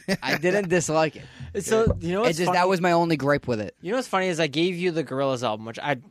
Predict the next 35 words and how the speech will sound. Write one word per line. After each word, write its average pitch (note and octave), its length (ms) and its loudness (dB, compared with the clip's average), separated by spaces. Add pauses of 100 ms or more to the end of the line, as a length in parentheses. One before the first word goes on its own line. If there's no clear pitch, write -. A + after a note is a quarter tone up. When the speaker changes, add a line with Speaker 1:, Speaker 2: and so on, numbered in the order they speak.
(200)
Speaker 2:
doubt A2+ 280 -6
you E2 100 -18
even E2+ 160 -20
listened - 360 -20
to. - 40 -10
Speaker 1:
No, C#3+ 160 4
I A#2 160 2
cannot. A#2 360 -4
I'm A#2 100 -4
sorry, A2 220 0
man. G#2+ 160 -4
It A#2 60 0
has A#2 180 0
to - 60 -16
be G#2+ 60 -8
hip A2 200 -10
hop. G2 220 -6
I - 100 -8
just E3 260 0
Speaker 2:
<laughs> - 0 -
Speaker 1:
can't. F#3+ 360 -2 (420)
Speaker 2:
And, F3 320 0
um, D3+ 440 2 (280)
<laughs> - 300 -18
fucking D#3 640 -2
Ben D#3+ 300 0
gave D3 280 2
it C3 100 -8
to C#3 120 -10
me B2+ 240 -6
for, A#2+ 460 -2
uh, G#2 340 -6 (480)
our D3 260 0
album A2 300 -4
exchange. G2+ 600 -12